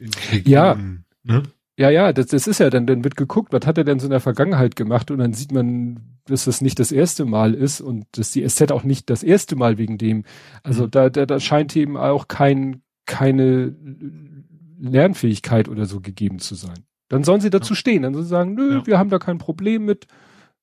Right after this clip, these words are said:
Speaker 2: Ist so,
Speaker 1: Mhm.
Speaker 2: dann kann man selber, äh, seine Entscheidung, äh,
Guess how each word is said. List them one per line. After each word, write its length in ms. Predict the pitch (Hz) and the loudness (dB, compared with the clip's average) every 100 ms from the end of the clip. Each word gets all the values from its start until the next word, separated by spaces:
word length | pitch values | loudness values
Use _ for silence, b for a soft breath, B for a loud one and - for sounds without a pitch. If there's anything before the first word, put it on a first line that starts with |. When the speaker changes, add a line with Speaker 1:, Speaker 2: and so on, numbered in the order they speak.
| _ - | _ -2
Speaker 2:
Ist 160 | 214 | 0
so, 220 | 220 196 196 | 4 4 2
Speaker 1:
Mhm. 200 | 110 127 | -2 0
Speaker 2:
dann 140 | 180 | 0
kann 180 | - 175 | 2 2
man 120 | 156 | 2
selber, 480 | 135 170 180 175 147 | 4 4 4 4 2
äh, 240 | 151 147 | -2 -4
seine 260 | 151 156 151 | -4 -2 -2
Entscheidung, 680 | 139 160 156 151 143 135 - | -4 0 0 0 -4 -6 -10
äh, 440 | 131 143 139 139 | -8 -6 -4 -6